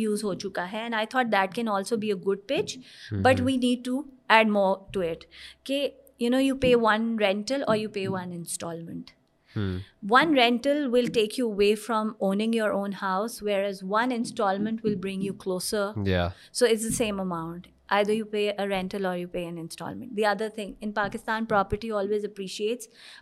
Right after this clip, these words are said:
Speaker 1: Pakistanis love to own property.
Speaker 2: Yeah.
Speaker 1: They want to give property to their children.
Speaker 2: Yes.
Speaker 1: Inheritance.
Speaker 2: Yeah.
Speaker 1: ये सारी things kind of give me the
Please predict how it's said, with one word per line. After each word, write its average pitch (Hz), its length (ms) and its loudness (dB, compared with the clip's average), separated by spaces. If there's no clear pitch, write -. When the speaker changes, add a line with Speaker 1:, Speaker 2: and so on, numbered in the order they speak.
Speaker 1:
Pakistanis 226 680 6
love 170 240 2
to 240 100 0
own 220 200 0
property. 214 500 0
Speaker 2:
Yeah. 87 240 2
Speaker 1:
They 233 140 6
want 240 420 2
to 262 140 -4
give 233 400 0
property 233 480 6
to 233 60 4
their 220 180 8
children. 202 540 2
Speaker 2:
Yes. 87 240 0
Speaker 1:
Inheritance. 214 800 4
Speaker 2:
Yeah. 87 180 2
Speaker 1:
ये 302 140 2
सारी 294 380 -2
things 277 500 4
kind 233 240 2
of 285 160 -4
give 240 240 4
me 285 180 4
the 254 100 8